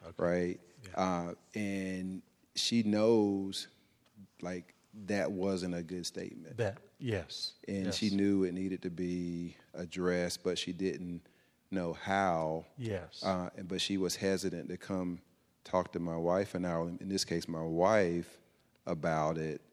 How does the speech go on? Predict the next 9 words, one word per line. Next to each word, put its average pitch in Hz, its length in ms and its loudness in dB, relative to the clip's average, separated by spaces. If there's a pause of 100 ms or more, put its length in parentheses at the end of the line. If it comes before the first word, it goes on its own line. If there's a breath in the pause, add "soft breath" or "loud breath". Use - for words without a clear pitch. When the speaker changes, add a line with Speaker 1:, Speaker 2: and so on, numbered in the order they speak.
(140)
Speaker 2:
because, 85 1000 -2 (760 soft breath)
you 98 100 0
know, 90 240 -6 (420)
we're, 101 540 4 (500)
you 117 100 -6
know, 110 200 -12
keenly 107 440 2
focused 98 560 2
on 87 540 -2